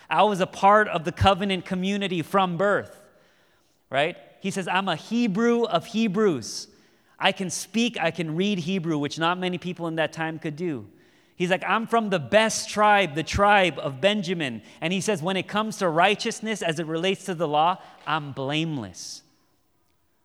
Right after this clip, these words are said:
What a flex. A person who says, in that religious society, any code, any command, any directive, any ritual that you see in Scripture,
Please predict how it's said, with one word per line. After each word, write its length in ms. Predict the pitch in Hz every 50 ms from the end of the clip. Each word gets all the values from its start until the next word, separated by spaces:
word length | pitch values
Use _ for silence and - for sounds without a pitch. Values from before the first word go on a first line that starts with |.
| _ _ _ _ _ _ _ _ _
What 240 | 131 151 196 208 190
a 60 | 147
flex. 920 | - - - 180 190 202 202 180 - - - - - - - - - - _ _ _ _ _ _ _ _ _ _ _ _ _ _ _ _ _ _ _ _ _ _ _ _ _
A 140 | - 165 175
person 400 | - - 226 226 220 - 208 208
who 100 | 208 202
says, 300 | 185 - 220 196 180 160 - - - - - _ _ _ _
in 180 | 196 202 208 196
that 220 | 214 220 226 190
religious 460 | 190 196 196 208 220 208 190 220 -
society, 680 | - 196 175 - - 196 190 190 196 185 165 160 156 - -
any 380 | 190 226 247 262 269 262 254
code, 480 | 262 - 220 220 226 214 196 170 143 - -
any 340 | 202 226 247 247 254 254
command, 600 | - - 226 214 202 208 214 214 208 196 185 170
any 380 | 170 - 202 226 233 247 247 233
directive, 580 | 170 185 196 196 208 208 196 202 - 175 156 -
any 320 | - 196 226 240 240 247 233
ritual 440 | 196 214 214 214 - 208 196 180 170
that 160 | 175 180 185
you 140 | 208 208 202
see 260 | - - 214 202 196
in 120 | 185 175
Scripture, 640 | - - - 196 202 202 202 - - 170 139 110 -